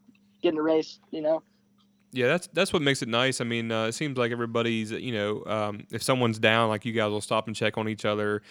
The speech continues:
Speaker 2: which is really, was really awesome. Um, and, and especially at the level of the sport that you guys are in, um, it's really good to cool and really cool and good to see.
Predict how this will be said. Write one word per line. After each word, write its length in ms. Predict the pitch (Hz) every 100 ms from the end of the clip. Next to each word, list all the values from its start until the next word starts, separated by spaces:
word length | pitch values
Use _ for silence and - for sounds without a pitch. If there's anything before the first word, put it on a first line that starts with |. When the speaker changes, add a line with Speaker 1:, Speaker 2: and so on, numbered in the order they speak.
| - _
Speaker 2:
which 160 | 127 117
is 100 | 107
really, 320 | 120 113 110
was 200 | 117 107
really 240 | 123 123 107
awesome. 440 | 107 110 120 110
Um, 500 | 107 104 104 104 101 - _ -
and, 160 | 127 127
and 80 | 123
especially 360 | - 127 123
at 60 | 110
the 100 | 110
level 260 | 113 110 107
of 60 |
the 100 | 104
sport 280 | - 120 107
that 200 | 110 -
you 60 | 110
guys 260 | 110 107
are 140 | 104 104
in, 280 | 113 110 107 - - - - -
um, 380 | 104 104 101 -
it's 160 | 117 110
really 180 | 135
good 140 | 117 110
to 60 |
cool 320 | 107 123 117 110
and 100 | 117
really 180 | 113 107
cool 340 | 123 113 107
and 160 | 104 104
good 140 | 107
to 80 | 101
see. 480 | - 107 104 101